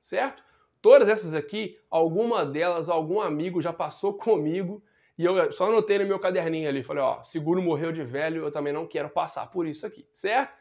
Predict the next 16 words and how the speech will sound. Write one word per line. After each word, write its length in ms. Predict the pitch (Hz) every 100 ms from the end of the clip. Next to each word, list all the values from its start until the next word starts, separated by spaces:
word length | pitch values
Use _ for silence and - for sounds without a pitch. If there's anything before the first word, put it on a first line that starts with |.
| _ _ _
Então, 120 | 196
tô 80 | -
ajudando 340 | 190 160 160
vocês 640 | 190 208 - 165 175 - _ _ _ _
a 100 | 240
ter 220 | 240 226
uma 160 | 233 226
melhor 500 | 254 240 196 196 190
experiência 800 | 185 - 185 160 156 165 160 - _
ao 240 | 226 240 214
viajar 460 | 196 175 147 170
pra 120 | 175 160
correr. 320 | 180 123 120
Porque 140 | -
a 40 | 269
gente 300 | 254 -